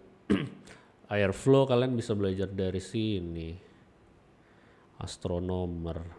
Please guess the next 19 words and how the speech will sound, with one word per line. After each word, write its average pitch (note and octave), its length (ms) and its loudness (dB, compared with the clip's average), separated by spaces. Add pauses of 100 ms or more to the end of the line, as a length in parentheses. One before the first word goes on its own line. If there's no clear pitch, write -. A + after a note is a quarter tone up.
(140)
udah G2+ 240 0
itu F#2 240 -2
aja G2+ 240 -2
dulu D#2+ 320 -6 (160)
ya E2 160 -8
kan. E2+ 160 -4 (560)
Masukin, A2 880 2 (320)
eh, - 480 -14
pakai E2+ 640 -8
E F2 80 -4
L E2+ 240 -2
T, A#2+ 380 0
masukin F2+ 420 -6
ke E2+ 400 -2 (560)
data E2+ 320 -4
lake G2+ 560 -2
ya G2 160 -14
kan. G#2 480 -8 (720)
Masuk, F2+ 320 -12